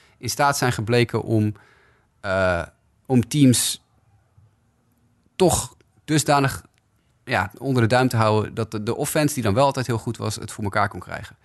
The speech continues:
Eh, er is een World Series geweest waar een rotation met Andy Pettitte, Roger Clemens en Roy Oswalt de World Series uitgesweept werd door een pitching staff waarvan, als ik, nou ja, nu zou roepen welke, welk jaar het was en welk team het was, kan je misschien één of twee pitchers noemen en voor de rest heb je geen idee.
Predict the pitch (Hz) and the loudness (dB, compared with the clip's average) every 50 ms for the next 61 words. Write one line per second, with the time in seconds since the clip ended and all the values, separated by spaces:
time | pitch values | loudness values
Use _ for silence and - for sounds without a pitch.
0 | _ _ _ _ _ _ _ _ _ _ - - 117 127 123 131 123 131 120 127 | _ _ _ _ _ _ _ _ _ _ -8 -4 -2 -2 0 2 2 4 4 4
1 | 131 123 - - 120 117 113 - - 107 107 107 107 104 - - 104 104 104 104 | 4 2 2 2 2 2 2 0 -4 -4 -4 -4 -4 -4 -4 -2 0 2 2 2
2 | 98 98 - _ _ _ _ _ - - 107 104 101 113 107 - - 120 117 - | 2 0 -4 _ _ _ _ _ -8 -4 -2 0 2 0 0 2 2 0 0 0
3 | - 113 110 107 104 104 101 - 113 117 110 110 110 - - 123 117 113 110 - | -2 -2 -2 -2 -2 -4 -4 -2 0 0 0 0 0 0 0 2 2 2 0 -2
4 | 107 117 113 107 - 101 - - - 123 120 113 113 113 113 104 - - - 107 | -4 -4 -4 -4 -4 -8 -12 -8 -4 -2 0 2 2 2 2 2 0 -2 -2 0
5 | 107 104 98 104 117 120 120 - - 123 123 107 95 101 101 95 98 95 - - | 2 2 4 4 4 4 2 2 2 0 0 0 0 -2 -2 -2 -4 -4 -6 -4
6 | 104 104 101 98 92 95 104 101 98 - 107 98 98 - - 95 101 - - 107 | -2 0 0 0 2 0 0 0 0 -2 -2 -2 -2 -2 -2 -4 -4 -6 -6 -6
7 | - - 117 107 95 - - - 82 - - - - _ _ _ _ _ _ _ | -6 -4 -4 -4 -4 -4 -6 -6 -6 -8 -8 -14 -20 _ _ _ _ _ _ _
8 | - 107 107 98 95 - 107 - - 98 - - 101 95 95 95 - - 101 95 | -8 -6 -4 -4 -4 -6 -8 -6 -6 -8 -4 -2 0 0 0 -2 -4 -2 0 0
9 | 95 95 92 - 98 95 92 90 - - 95 - 92 95 - - 80 85 98 95 | 2 0 0 -2 -4 -4 -4 -4 -8 -10 -12 -12 -12 -14 -14 -16 -14 -10 -8 -6
10 | 90 90 87 90 92 90 98 101 104 104 98 107 101 95 113 113 113 101 101 104 | -4 -4 -4 -4 -4 -6 -8 -6 -6 -4 -2 -2 -2 -2 -2 -4 -4 -4 -2 -2
11 | 98 - 101 98 98 95 90 85 - - 101 98 98 107 101 95 113 117 123 127 | -2 -2 -2 -2 -2 -2 -4 -6 -8 -14 -16 -12 -8 -8 -4 -2 0 0 2 0
12 | 113 113 104 107 107 101 98 - 135 135 135 127 131 - - 117 110 110 110 110 | 0 -2 -4 -2 -2 -2 -2 -2 -2 -2 -2 -2 -4 -4 -2 -2 0 0 0 -2
13 | 107 - - 123 113 - 127 127 120 113 - - 120 113 - 127 113 - 110 95 | -4 -4 -6 -6 -2 0 2 2 2 0 -2 -2 -2 -2 -2 -4 -6 -4 -4 -4
14 | 95 92 104 127 - 113 - 104 107 113 110 - 113 - - - 107 101 95 92 | -4 -4 -4 -6 -8 -8 -8 -6 -4 -4 -6 -6 -8 -10 -6 -4 -2 -2 -2 0
15 | 104 104 95 104 139 | 0 -2 -2 -2 -4